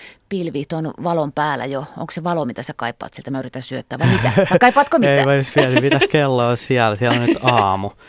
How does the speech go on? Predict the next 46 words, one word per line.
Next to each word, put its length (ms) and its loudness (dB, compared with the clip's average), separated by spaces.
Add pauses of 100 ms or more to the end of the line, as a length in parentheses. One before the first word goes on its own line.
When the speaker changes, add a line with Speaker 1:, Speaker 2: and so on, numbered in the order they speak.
(200)
Speaker 2:
Tota, 340 2 (680)
ähm, 360 2 (1040)
no 120 0
sanotaan, 280 2
että 160 -4
ruoka 600 4
on 140 0
semmonen, 440 -2
mikä 300 -4
oli 160 -6
siellä 220 -6
ihan 200 -6
älyttömän 440 -6
hyvää 280 -2
ja 100 -6 (120)
joka 240 -8
paikassa, 580 -12 (160)
niin 200 -14
kun, 120 -12
et 60 -8
Speaker 1:
Tuoretta 460 -2
ja 220 -2 (160)
Speaker 2:
Joo, 160 0
Speaker 1:
freshia 320 -2
Speaker 2:
joo, 120 2
Speaker 1:
ja, 180 -2
Speaker 2:
ja 60 -4
Speaker 1:
joo. 100 2
Speaker 2:
just 120 -6
kaikki, 540 -4 (100)
niin 240 -8
kun, 320 -6
se, 260 -6 (180)
semmonen. 600 -4
Mut 200 -8
sitten 380 -4 (840)
mun 100 -2
mielestä 220 -2
se 60 2
oli, 320 2
kun 100 -2
siis 140 -4
mä 100 0
ajan 160 0
tosiaan 320 -2
paljon 240 -2